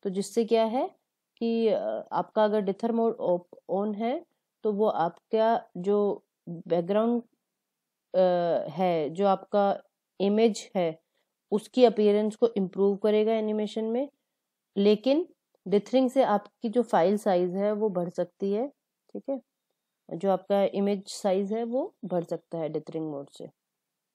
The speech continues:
ठीक है। उसके साथ में ही आप, अ, ऑप्टिमाइजेशन फीचर से मर्ज फ्रेम भी कर सकते हैं, कलर पैलेट भी यूज़ कर सकते हैं और क्रॉप भी कर सकते हैं, ठीक है।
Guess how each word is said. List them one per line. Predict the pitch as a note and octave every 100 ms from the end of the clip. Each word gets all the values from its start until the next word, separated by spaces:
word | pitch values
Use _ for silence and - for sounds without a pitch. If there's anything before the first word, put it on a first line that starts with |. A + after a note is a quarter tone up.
| _ _ _ _ _ _ _ _ _ _ _ _ _ _ _ _ _ _ _ _ _ _ _ _ _ _ _ _ _ _ -
ठीक | G#3
है। | A#3
उसके | G3 G3 A3+
साथ | A3 G#3 G3
में | G#3+
ही | A3+ A#3 A3+
आप, | G3 G#3 - A3+ A3+ _ _ _ _
अ, | E3+ E3 - - - _ _ _ -
ऑप्टिमाइजेशन | G3 - B3 B3 A#3+ A3+ A3 A#3
फीचर | A3+ A3+ G3+ G#3+
से | G#3+ A#3 A#3
मर्ज | G#3 G#3 G#3 -
फ्रेम | A3 G#3+ A3 G#3+
भी | A3
कर | G#3 G3
सकते | G#3 - G#3+ G#3+
हैं, | A#3+
कलर | B3 G3+ G#3 G#3+
पैलेट | G#3 G3 G3 F#3
भी | G3+ G#3
यूज़ | G#3 G3+
कर | G3+
सकते | F#3+ F#3+ - A3+
हैं | A#3+
और | F#3+ G3+
क्रॉप | G3+ G3 F#3 F3
भी | A#3+ D#4 _ _ _ _ _
कर | F#3+ E3+
सकते | E3+ D#3 - D3+
हैं, | D#3 - _ _
ठीक | G3 -
है। | G3+